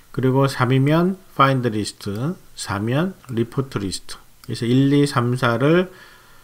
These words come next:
입력을 하는 거에 따라서 네 가지 기능이 돌아갑니다. 이 각각의 함수는 비어있는 채로 구현이 되어 있습니다. 이 내용을 이제 앞으로 채워나가야 되는 거고요.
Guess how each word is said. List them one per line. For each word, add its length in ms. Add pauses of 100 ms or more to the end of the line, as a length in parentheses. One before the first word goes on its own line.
(300)
입력을 500
하는 200
거에 280
따라서 640
네 180
가지 280
기능이 340
돌아갑니다. 680 (600)
이 140
각각의 460
함수는 800 (1400)
비어있는 520
채로 520 (760)
구현이 340
되어 180
있습니다. 540
이 160
내용을 420
이제 100
앞으로 320
채워나가야 600
되는 260
거고요. 560